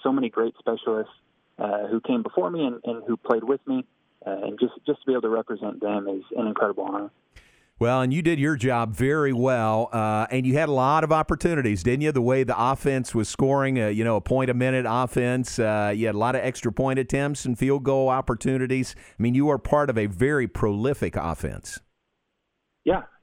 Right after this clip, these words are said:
Speaker 1: yeah. I, I got to be, uh, like you said, I was a beneficiary of some really, really great offensive and, and defensive teams as well. I mean, we had some defensive teams who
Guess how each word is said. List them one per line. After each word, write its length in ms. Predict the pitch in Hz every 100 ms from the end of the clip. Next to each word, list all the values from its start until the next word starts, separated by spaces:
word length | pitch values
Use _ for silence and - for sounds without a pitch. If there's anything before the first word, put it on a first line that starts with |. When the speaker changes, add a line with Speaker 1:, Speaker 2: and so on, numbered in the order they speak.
| -
Speaker 1:
yeah. 200 | 147 135
I, 460 | 107 117 120 120
I 20 | 120
got 180 | 131 -
to 60 |
be, 160 | 123 127
uh, 160 | 123
like 160 | 120 120
you 100 | 120
said, 140 | - 113
I 40 |
was 120 | 107
a 40 | 110
beneficiary 760 | 117 117 - 120 120 110 107
of 40 | 101
some 80 | - 104
really, 220 | 110 110 107
really 240 | 110 107
great 340 | - 104 104 110
offensive 560 | 117 113 - 110 120 107
and, 100 | 104 _ _ - _ -
and 160 | 113
defensive 480 | 110 123 131 110 107
teams 220 | - 151 120
as 140 | 98
well. 140 | 120 123
I 60 |
mean, 200 | 110 110 - _ _ _ _ _ -
we 160 | 127
had 140 | 127 123
some 140 | 120
defensive 420 | 120 - 117 117 -
teams 220 | 123 120
who 100 | -